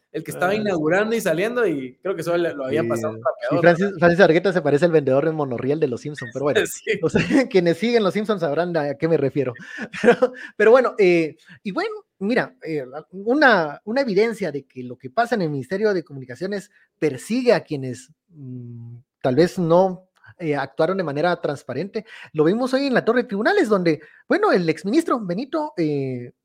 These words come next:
Speaker 2: in-, participó en una audiencia de aceptación de cargos, en donde, bueno, reconoce la responsabilidad en el lavado de dinero de ciento treinta y dos millones de que-, ciento veintidós, perdón, millones de quetzales.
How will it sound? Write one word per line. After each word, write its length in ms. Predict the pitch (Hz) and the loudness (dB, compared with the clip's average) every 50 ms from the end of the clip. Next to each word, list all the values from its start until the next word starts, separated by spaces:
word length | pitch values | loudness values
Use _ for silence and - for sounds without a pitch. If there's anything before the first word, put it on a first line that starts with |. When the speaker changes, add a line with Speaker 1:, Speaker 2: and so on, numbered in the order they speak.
| _ _ _ _ - | _ _ _ _ -10
Speaker 2:
in-, 640 | 180 165 165 170 165 160 160 156 156 151 147 143 - _ | -8 -6 -4 -4 -4 -4 -4 -6 -6 -8 -10 -12 -10 _
participó 560 | - 165 165 - 160 143 156 - 269 370 415 | -6 -6 -6 -8 -12 -14 -8 -6 -4 -4 -4
en 120 | 370 226 190 | -4 -4 -4
una 120 | 196 214 | -2 -2
audiencia 420 | 196 180 170 185 233 269 - 262 233 | -2 0 0 -2 -2 -2 -2 -4 -2
de 160 | 185 156 147 | 0 0 0
aceptación 480 | 131 - 139 127 - 120 - - 185 226 | 0 -2 -6 -10 -10 -10 -8 -8 -8 -6
de 160 | 269 - - | -8 -4 0
cargos, 580 | - 160 151 160 185 180 226 247 247 - _ _ _ _ _ - - - - - _ _ _ _ _ | 2 2 4 4 2 0 -2 -4 -6 -10 _ _ _ _ _ -20 -20 -20 -20 -20 _ _ _ _ _
en 120 | 120 113 | -14 -12
donde, 160 | 110 110 104 110 | -12 -10 -10 -8
bueno, 420 | 98 117 147 180 190 180 - _ _ _ _ _ | -8 -8 -8 -8 -8 -10 -12 _ _ _ _ _
reconoce 560 | _ 139 139 123 127 - 127 120 131 - - 165 | _ -10 -8 -8 -8 -8 -8 -6 -6 -6 -4 -4
la 100 | 151 147 | -2 -2
responsabilidad 800 | 143 139 - - 131 - 135 123 117 120 127 139 151 165 160 - - | -4 -6 -8 -8 -8 -6 -6 -4 -4 -2 -2 -2 -2 -2 -4 -4 -6
en 280 | 156 139 131 127 123 | -6 -4 -4 -6 -8
el 380 | 123 117 113 113 113 110 113 110 | -8 -8 -8 -8 -8 -8 -6 -6
lavado 400 | 113 110 110 120 131 156 170 170 | -6 -4 -2 0 2 2 2 4
de 120 | 147 147 131 | 4 2 2
dinero 340 | 120 113 113 123 123 160 170 | 2 0 -4 -4 -2 0 0
de 100 | 151 127 | 0 -2
ciento 360 | 120 - 135 135 151 165 170 170 | -4 -6 -8 -8 -6 -6 -6 -6
treinta 240 | - 135 123 - 104 | -6 -8 -8 -8 -8
y 40 | 104 | -6
dos 180 | 123 147 156 | -6 -6 -6
millones 440 | 156 135 113 117 147 165 160 120 107 | -8 -10 -4 0 0 0 0 -2 -8
de 80 | - - | -10 -12
que-, 160 | - 139 _ _ | -16 -16 _ _
ciento 240 | - - 202 220 247 | 2 4 6 6 6
veintidós, 340 | 185 151 123 135 151 139 - | 4 4 2 2 0 0 0
perdón, 280 | - - 202 240 233 - - - - - _ | -2 -4 -4 -4 -4 -6 -14 -20 -20 -16 _
millones 380 | 131 123 127 175 208 208 170 135 | -10 -6 -4 -2 -2 -2 -4 -6
de 80 | - | -8
quetzales. 600 | - - - - 226 240 226 147 107 - - - | -10 -10 -2 2 2 2 2 2 -4 -8 -12 -20